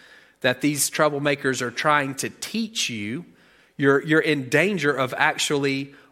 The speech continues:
walking away, of deserting God. Their salvation is at stake. And Paul is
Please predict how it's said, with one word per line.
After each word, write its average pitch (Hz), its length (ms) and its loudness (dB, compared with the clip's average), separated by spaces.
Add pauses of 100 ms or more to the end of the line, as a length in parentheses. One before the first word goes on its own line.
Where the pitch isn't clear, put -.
walking 143 560 0
away, 127 300 0
of 117 160 -10
deserting 120 840 -2 (920)
God. 135 380 0
Their 123 120 0
salvation 131 760 -2
is 104 180 -8
at 110 120 -6
stake. - 580 -6 (640)
And 110 140 -10
Paul 143 340 -4
is - 300 -8